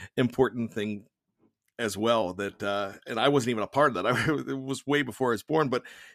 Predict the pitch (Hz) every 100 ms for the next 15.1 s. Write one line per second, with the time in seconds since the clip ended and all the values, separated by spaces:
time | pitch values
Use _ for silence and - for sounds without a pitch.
0 | _ - 147 127 117 160 120 107 92 -
1 | 156 120 120 - _ 127 117 107 104 95
2 | 90 - - 113 110 104 104 92 85 139
3 | 139 131 135 123 123 123 123 _ - -
4 | - 110 135 139 131 117 117 - 123 123
5 | 127 117 - 165 165 - 139 143 131 127
6 | 123 _ _ - _ _ 135 127 135 123
7 | 120 - 127 123 120 110 _ _ - -
8 | - - - _ _ _ _ _ _ _
9 | _ _ _ _ 143 123 120 131 127 110
10 | 110 104 101 - 131 - 104 - - 117
11 | 82 - 113 98 101 87 - 98 98 95
12 | - _ _ _ - 143 131 135 143 131
13 | 101 - 113 101 98 95 104 90 117 -
14 | 117 113 117 123 92 135 135 143 120 104
15 | 92